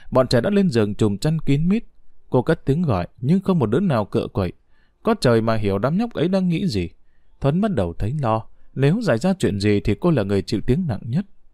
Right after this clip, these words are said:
Chao, bọn trẻ lớn lên thật là tai vạ. Thà chúng cứ thơ ngây như năm nào, Thuấn như con thuyền đang cố neo mình lại thì mặt biển lại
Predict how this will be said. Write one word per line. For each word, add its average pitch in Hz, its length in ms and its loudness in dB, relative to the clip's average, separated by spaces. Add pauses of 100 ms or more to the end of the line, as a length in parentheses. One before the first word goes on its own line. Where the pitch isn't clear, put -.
(180)
Chao, 113 240 0 (380)
bọn 123 120 2
trẻ 127 140 2
lớn 156 260 -2
lên 202 180 0
thật - 140 0
là 95 120 0
tai 139 280 -6
vạ. 101 220 -6 (380)
Thà 123 120 2
chúng 151 180 -2
cứ 202 100 0
thơ 180 180 2
ngây 170 220 -2
như 170 140 0
năm 160 240 -2
nào, 87 300 -4 (320)
Thuấn 196 160 2
như 240 80 0
con 196 240 0
thuyền 117 200 2
đang 165 140 0
cố 175 180 0
neo 214 200 0
mình 107 260 -2
lại - 240 -2
thì 120 80 2
mặt 110 180 0
biển 98 220 2
lại 98 100 0